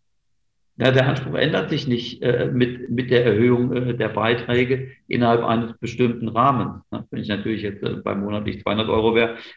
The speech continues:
ist das was anderes. Dann ist das ein Dienstleistungsunternehmen wie eine Fitnessbude, ja. So, aber, äh, da sind wir ja nicht hin.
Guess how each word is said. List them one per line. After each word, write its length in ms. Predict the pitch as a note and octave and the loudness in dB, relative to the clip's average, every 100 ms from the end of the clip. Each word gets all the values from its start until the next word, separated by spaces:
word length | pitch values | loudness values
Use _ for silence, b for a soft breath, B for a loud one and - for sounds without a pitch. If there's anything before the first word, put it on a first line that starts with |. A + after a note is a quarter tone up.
| B | B
ist 140 | - | -6
das 140 | A#2 - | -4 -2
was 160 | G2+ | 0
anderes. 340 | - C3 G2+ - | 0 0 0 -2
Dann 180 | - - | -4 -4
ist 80 | |
das 120 | G2+ G2 | -6 -6
ein 140 | F#2+ | -6
Dienstleistungsunternehmen 1080 | G#2+ G#2 A2 A2 A2 G2+ A2 A2 G#2+ A2 G#2 | -4 -2 -2 -2 -4 -4 -2 0 0 0 -2
wie 160 | G#2 | -2
eine 140 | G2+ G2+ | -4 -4
Fitnessbude, 640 | C#3 C#3+ C3 - F#2+ F2+ | -4 -4 -6 -4 -4 -2
ja. 260 | F#2+ - - B B B _ _ | -2 -4 -8 B B B _ _
So, 300 | - G2+ G#2 - | 0 0 0 -2
aber, 880 | G#2 G#2 G#2 G#2 G#2+ G#2+ G#2 G#2 G#2+ | 2 4 4 4 4 4 2 -2 -12
äh, 0 | _ _ _ - | _ _ _ -6
da 100 | F#2+ | 0
sind 200 | C3 C#3 | 4 4
wir 100 | A#2+ | 4
ja 120 | G2+ | 2
nicht 220 | F2+ E2+ | 0 -6
hin. 240 | - - | -10 -12